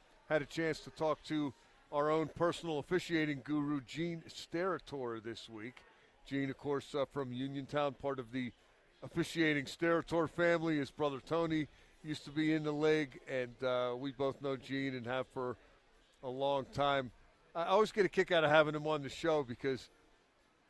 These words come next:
I think back to a lot of college basketball games that I attended live and in person that Gene worked,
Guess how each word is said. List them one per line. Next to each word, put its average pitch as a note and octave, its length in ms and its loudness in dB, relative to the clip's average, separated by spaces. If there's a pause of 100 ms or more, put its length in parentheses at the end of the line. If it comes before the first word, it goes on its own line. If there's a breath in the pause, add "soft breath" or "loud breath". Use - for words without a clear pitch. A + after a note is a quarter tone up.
(180)
I D#3 100 -2
think - 260 -4
back E3+ 280 6
to D#3 240 -2
a C#3+ 60 0
lot F3 300 4
of F#3+ 100 0
college F3+ 340 4
basketball C#3+ 600 2
games C#3 340 -4
that C#3 100 -4
I D3 140 4
attended C#3 480 -2
live C#3+ 320 2
and C#3 100 -4
in C#3 100 -4
person C#3 520 -2 (380 soft breath)
that B2+ 260 -2
Gene C#3 420 -4
worked, C#3+ 480 -2